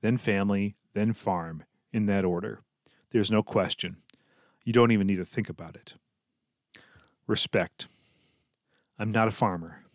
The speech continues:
but I work for farmers. I'm blessed to call several farmers my friends. I may know a lot about leadership and technology, but these farmers really know how to work and live right.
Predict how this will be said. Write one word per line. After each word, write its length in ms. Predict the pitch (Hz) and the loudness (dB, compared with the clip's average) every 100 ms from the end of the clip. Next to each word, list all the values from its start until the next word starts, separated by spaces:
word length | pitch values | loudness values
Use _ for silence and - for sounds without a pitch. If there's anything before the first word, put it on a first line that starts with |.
| _ _ | _ _
but 100 | 104 | 0
I 80 | 98 | 2
work 240 | 107 104 | 2 0
for 100 | - | -2
farmers. 560 | - 95 85 82 - - _ _ _ _ _ | -4 -6 -8 -8 -8 -8 _ _ _ _ _
I'm 100 | 107 | -4
blessed 320 | 101 117 110 | 2 4 4
to 80 | - | -2
call 200 | - 104 | 0 0
several 360 | - 127 113 101 | 4 2 2 0
farmers 560 | - 104 95 95 - | 0 -2 0 -2 -4
my 80 | 92 | -10
friends. 520 | - 107 90 85 - - _ _ _ _ _ _ _ _ _ _ - | -12 -12 -12 -12 -14 -14 _ _ _ _ _ _ _ _ _ _ 2
I 80 | 175 | 4
may 180 | 165 | 6
know 160 | 175 170 | 6 6
a 40 | |
lot 240 | 143 135 151 | 6 6 4
about 200 | 139 98 | 4 4
leadership 440 | 110 131 - 143 | 2 2 2 2
and 120 | 135 | 0
technology, 760 | - 151 104 95 92 - 104 101 _ _ | 0 -2 0 -2 -4 -4 -4 -4 _ _
but 120 | - | -2
these 180 | 160 143 | 0 0
farmers 420 | 135 113 107 95 | 0 0 2 0
really 380 | 90 113 135 127 | -2 -2 0 0
know 160 | 123 | 0
how 160 | 101 104 | 0 0
to 80 | 101 | -2
work 260 | 87 92 | -2 -4
and 160 | 110 95 | -4 -2
live 220 | 98 90 | -2 -4
right. 320 | 82 90 - | -10 -14 -18